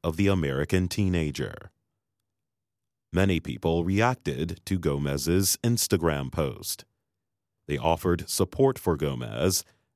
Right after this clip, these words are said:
and they told Raisa what a great thing she did by donating her kidney.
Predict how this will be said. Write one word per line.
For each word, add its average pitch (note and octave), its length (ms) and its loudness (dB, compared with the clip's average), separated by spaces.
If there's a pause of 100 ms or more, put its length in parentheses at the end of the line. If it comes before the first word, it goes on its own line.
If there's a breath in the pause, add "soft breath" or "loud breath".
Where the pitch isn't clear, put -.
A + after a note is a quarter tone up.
and D2 120 -2
they D2+ 100 0
told E2 300 0
Raisa E2 500 2
what E2 220 2
a E2 100 0
great G2+ 400 0
thing C#2+ 360 -2
she D2 200 -2
did C2+ 480 0
by E2 220 0
donating E2 680 0
her F#2+ 200 2
kidney. E2+ 640 -4